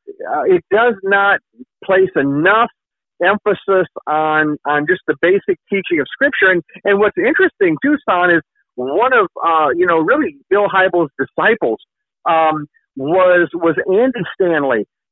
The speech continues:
A-, and, uh, and I have, you know, a lot of respect for Andy Stanley as a, as a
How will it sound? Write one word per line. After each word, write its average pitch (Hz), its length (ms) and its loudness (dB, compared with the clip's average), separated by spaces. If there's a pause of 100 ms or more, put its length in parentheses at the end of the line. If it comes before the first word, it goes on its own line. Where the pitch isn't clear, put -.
A-, 165 300 0
and, 165 300 0
uh, 156 360 2
and 165 120 0
I 208 140 2
have, 202 300 2
you 190 80 0
know, 160 100 2
a 151 60 0
lot 170 160 2
of 202 60 4
respect 180 380 0
for 170 120 0
Andy 170 320 0
Stanley 170 380 0
as 175 100 0
a, 180 220 2
as 170 100 0
a 185 240 2